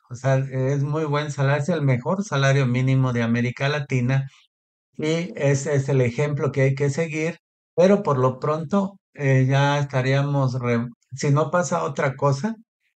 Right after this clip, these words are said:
si no aumenta en, en los, en salarios de dólares en Guatemala, estaríamos hablando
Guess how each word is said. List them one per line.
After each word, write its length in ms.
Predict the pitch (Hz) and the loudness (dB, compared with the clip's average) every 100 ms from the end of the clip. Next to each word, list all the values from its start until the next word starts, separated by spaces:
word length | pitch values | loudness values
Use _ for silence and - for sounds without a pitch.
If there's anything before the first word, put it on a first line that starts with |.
| _ _ _ | _ _ _
si 120 | - | 0
no 120 | 139 147 | 2 2
aumenta 560 | 160 156 156 156 156 | 0 -2 -2 -2 0
en, 100 | 123 127 127 | 2 0 -2
en 140 | 131 127 | -4 -2
los, 440 | 120 120 - - | 0 -2 -8 -12
en 300 | 143 135 123 | -2 0 0
salarios 800 | 123 135 139 143 147 135 - - _ _ _ | 0 0 0 0 -2 -2 -4 -16 _ _ _
de 200 | 120 123 | 0 2
dólares 560 | 135 151 156 131 113 120 | 4 4 2 0 -2 -2
en 120 | 120 | -2
Guatemala, 640 | 117 117 123 131 139 185 196 _ _ _ _ _ _ _ _ - | -2 -2 0 2 2 0 -4 _ _ _ _ _ _ _ _ -4
estaríamos 680 | 131 - 123 135 139 147 139 | -2 0 2 2 2 -2 -4
hablando 600 | 165 151 143 139 151 | -4 -2 0 0 -4